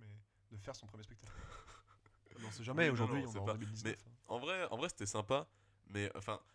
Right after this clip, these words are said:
Speaker 2: le truc que j'ai, j'ai bien aimé avec Norman, même si son passage était moins drôle, c'est que, bah, il, il a coupé un peu ce, cette, cette, la version Norman pour les gamins, tu vois. Genre, sur sa, sur sa chaîne, c'est vraiment, euh, c'est, c'est vraiment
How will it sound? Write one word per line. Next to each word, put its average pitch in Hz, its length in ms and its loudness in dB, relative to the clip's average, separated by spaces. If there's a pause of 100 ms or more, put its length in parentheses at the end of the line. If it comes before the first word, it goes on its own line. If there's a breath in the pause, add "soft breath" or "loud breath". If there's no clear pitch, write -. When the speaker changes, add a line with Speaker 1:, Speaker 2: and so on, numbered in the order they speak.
(480 soft breath)
Speaker 2:
le 113 140 -2
truc - 180 -8
que 113 140 -4
j'ai, 101 200 -2
j'ai 101 140 -4
bien 120 140 -2
aimé 135 140 -2
avec 107 120 -2
Norman, 117 240 -2
même 117 180 -6
si 117 140 -8
son 104 100 -6
passage 101 200 -4
était 98 140 -8
moins 98 180 -4
drôle, 127 200 0 (220 soft breath)
c'est 101 200 -8
que, 92 680 -2
bah, 95 160 0
il, 92 720 -6 (200)
il 90 120 -10
a 98 80 -2
coupé 107 340 -6
un 113 100 0
peu 120 180 -8
ce, 90 360 -6 (400 soft breath)
cette, - 200 -14 (200)
cette, - 300 -16
la 87 160 -12
version 98 520 -8
Norman 95 280 -6
pour 101 180 -10
les 95 80 -6
gamins, 98 280 -2
tu 98 100 -12
vois. 92 100 -10 (220 soft breath)
Genre, 98 160 -6
sur 92 160 -8
sa, 95 160 -8
sur 95 180 -10
sa 95 120 -10
chaîne, 123 160 -8
c'est 104 100 -8
vraiment, 104 460 -2
euh, 92 120 -6 (720 soft breath)
c'est, - 220 -14 (180)
c'est 92 200 -12
vraiment 95 380 -10